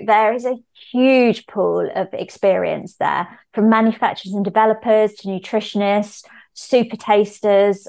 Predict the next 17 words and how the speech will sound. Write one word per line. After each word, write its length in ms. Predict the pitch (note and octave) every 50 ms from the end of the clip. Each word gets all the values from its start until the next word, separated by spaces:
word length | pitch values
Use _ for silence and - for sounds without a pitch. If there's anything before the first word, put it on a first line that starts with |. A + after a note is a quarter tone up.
| - _
and 380 | - A3+ A3+ A3+ A3+ A3+ A3 - - _ _ -
freeform 400 | - B3 B3 A#3+ A#3+ B3 A3 G#3+
consumers 640 | A3 A#3 A3 A3 - - C4 C#4 B3+ G3 F3 E3+ -
as 120 | E3+ E3+
well. 360 | - A3 G#3+ F#3+ E3+ E3 F#3 - _ _ _ _ _ _ _ _ _ -
Um, 460 | - G3 F#3+ F#3 F#3 F#3 F#3 F#3 F#3 - _ _ _ _ -
so, 220 | - - - A#3
and 320 | G#3 G#3 - - G#3+ A3
we, 440 | G3 A#3+ A3+ A3 A3+ A3+ G#3 F#3+ - -
for 100 | - - - - _ -
each 500 | - B3 A#3+ A3 - - - - - _ _ _ _
judging 680 | - - A#3 A3 A3 A3 G3+ D#3 D#3+ E3+ F#3 F#3 F#3 _ _ _ -
category, 680 | - - A3 G#3+ - G3+ - - - C3+ - E3+ F3+ _ _ _ _ _ -
we 400 | - F3+ G3+ G#3 G3 G3+ G3 G3
will 480 | F#3 F3 F#3+ G3 G3 G3 F#3+ F#3 F3+
carefully 560 | F#3 - - - A3+ G#3 G3+ G#3 - G3 F#3 F#3
consider 560 | - G#3+ F#3 - - F#3 F3+ - D3 D3+